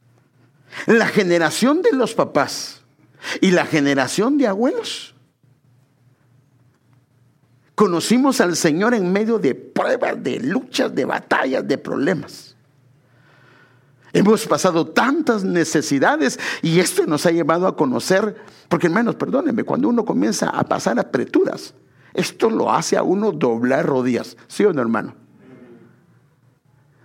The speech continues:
Lo hace a uno clamar al Señor. Si uno está enfermo, mire, ¿por qué necesitas tú estar enfermo para clamar al Señor? Hoy el Señor decía, "Yo quiero darte un corazón,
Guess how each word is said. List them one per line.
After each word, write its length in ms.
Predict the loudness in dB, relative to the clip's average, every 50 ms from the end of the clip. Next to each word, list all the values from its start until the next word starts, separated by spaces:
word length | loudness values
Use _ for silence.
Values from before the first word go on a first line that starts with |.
| -6 -2
Lo 160 | 0 0 2
hace 220 | 2 2 2 2
a 40 | 4
uno 400 | 4 2 2 2 0 -2 -2 -2
clamar 720 | -2 0 0 2 2 2 0 0 0 0 0 2 0 0
al 140 | 0 -2 -6
Señor. 320 | -6 -4 -4 -4 -4 -2 -2
Si 100 | 0 0
uno 120 | 0 0
está 160 | -2 0 -2
enfermo, 380 | -2 -2 -2 -2 -2 -4 -4 -6 -10 -10 -10 -6 -2
mire, 260 | 0 0 0 -2 -4 -2
¿por 180 | -2 -2 0
qué 100 | 0 0
necesitas 260 | 0 0 -2 -4 -8
tú 80 | -10 -4
estar 180 | -2 -2 0 0
enfermo 400 | -2 -4 -2 -2 -2 -2 -2 -4
para 200 | -4 -6 -6 -4
clamar 320 | -4 -4 -4 -4 -4 -6
al 100 | -6 -6
Señor? 400 | -6 -6 -6 -6 -6 -8 -10 -12 -16 _ _ _ _ _ _ _ _ -20 -20 -20 _ _ _ -2
Hoy 140 | 0 2 2
el 100 | 2 0
Señor 240 | 0 0 0 2 2
decía, 420 | 0 0 0 0 0 0 0 -2 -4 -10 -12 -12 -8 -4
"Yo 160 | -2 -2 -2
quiero 200 | 0 0 0 0
darte 200 | 0 0 0 0
un 80 | 0 0
corazón, 440 | 0 0 0 0 -2 -2 -2 -2